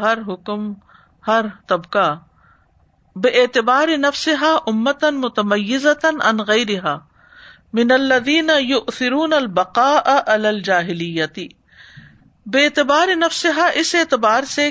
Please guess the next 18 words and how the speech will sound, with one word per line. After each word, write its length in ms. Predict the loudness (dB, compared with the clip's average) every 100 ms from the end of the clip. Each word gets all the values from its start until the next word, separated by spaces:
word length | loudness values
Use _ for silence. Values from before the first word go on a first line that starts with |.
| -2
کہ 140 | -4 -4 -6 -12 -20 -20 -20 -2
وہ 120 | -2 2
امت 360 | 2 2 2 0 -10 -20 -20 -12 -2
متمیز 720 | 0 0 2 2 2 0 0
ہو، 100 | -2 -2 -4 -4
دوسروں 340 | -4 -2 -2
سے 140 | 0 -2
ممتاز 560 | -2 0 2 2 2
ہے، 120 | -2 -2 -6 _ -20 -20 _ -2
عَنْ 220 | 0 2
غَيْرِهَا، 460 | 2 2 0 0 0 0
دوسروں 360 | -2 0 0 -2
سے، 140 | -4 -10 _ _ _ _ _ 0
مِنَ 160 | 2 4
الَّذِينَ، 640 | 6 4 2 -2 0 0 -2 0
ان 160 | 0 2
لوگوں 340 | 2 2 0 0
سے، 180 | -2